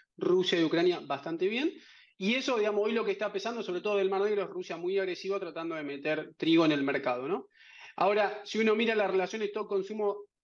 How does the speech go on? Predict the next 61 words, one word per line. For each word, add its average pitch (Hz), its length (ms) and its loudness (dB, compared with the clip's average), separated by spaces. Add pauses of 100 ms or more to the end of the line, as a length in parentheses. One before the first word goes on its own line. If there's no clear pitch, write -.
(180)
a 180 140 -2
nivel 190 260 2
global 165 440 0
y 151 80 -12
en 151 60 -6
los 151 100 -8
principales 170 420 -2
países 180 320 -2
exportadores, 180 600 -2
lo 165 140 2
que 170 120 -2
ve 214 160 2
es - 160 -8
que 208 380 -2
es 175 160 -12
un 214 100 -12
balance 185 460 -2
bastante 190 460 -2
tenso 180 540 0
para 147 200 -2
los 143 100 -6
próximos 160 340 -4
meses. 151 200 -2
Estamos 175 300 2
con 175 80 4
una 185 100 4
relación 165 300 -2
stock-consumo 170 540 -2
de 156 80 -2
las 143 200 -6
más 185 160 4
bajas 202 240 2
de 160 60 0
los 151 140 -8
últimos 156 380 -6
diez, 180 200 0
quince 170 280 -4
años. 139 380 -4 (400)
Entonces, 196 480 2
eso, 247 480 2
digamos, 185 260 2
la 170 120 0
dinámica 220 360 -2
de 196 60 -2
precio 214 220 -4
que 196 60 -8
uno 208 120 -2
esperaría 202 400 -2
es, - 300 -6
en 175 100 -4
el 170 100 -2
corto 202 260 -2
plazo, 202 540 -2
el 160 120 -6
mercado 175 300 0
va 208 120 2
a - 20 0
seguir 220 240 -6
sintiendo 202 400 -2
la 180 140 0
presión 202 440 -4